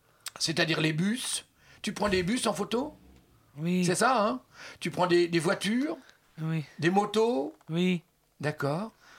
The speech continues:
Speaker 1: Et, et, et alors, je sais que t'aimes bien aussi,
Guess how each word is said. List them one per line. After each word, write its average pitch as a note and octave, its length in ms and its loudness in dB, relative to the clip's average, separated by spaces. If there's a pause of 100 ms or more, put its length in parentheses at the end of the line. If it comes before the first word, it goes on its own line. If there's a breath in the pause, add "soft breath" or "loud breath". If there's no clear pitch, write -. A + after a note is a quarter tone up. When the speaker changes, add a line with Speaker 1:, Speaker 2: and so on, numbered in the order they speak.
Speaker 1:
Et, D3+ 240 -4 (360 loud breath)
et, E3+ 420 0
et F3 60 2
alors, G3+ 280 2 (260 loud breath)
je F3 180 -2
sais - 120 0
que - 60 -6
t'aimes G#3 240 0
bien G#3 400 0
aussi, B3 520 -2